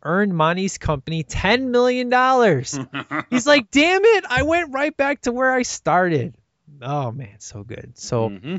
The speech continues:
Speaker 1: Monty becomes upset, realizing that he's right back where he <laughs> started, and orders everyone out of the office. So on television, he sees a news commentary about New York's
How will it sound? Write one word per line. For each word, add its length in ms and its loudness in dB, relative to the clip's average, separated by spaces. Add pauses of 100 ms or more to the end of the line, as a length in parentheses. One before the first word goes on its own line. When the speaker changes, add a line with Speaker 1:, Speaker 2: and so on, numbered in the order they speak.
(140)
Speaker 1:
Monty 220 0
becomes 340 -4
upset, 420 0
realizing 480 0
that 140 -2
he's 180 -4
right 220 -2
back 280 -2
where 120 -2
he 80 -2
<laughs> 180 -6
started, 500 -2
and 180 -10
orders 480 0 (220)
everyone 500 0
out 180 2
of 60 0
the 80 2
office. 580 0 (340)
So 180 -6
on 120 -2
television, 560 0
he 140 -6
sees 300 -8
a 60 -4
news 360 -4
commentary 640 -4
about 380 0
New 120 -6
York's 400 -2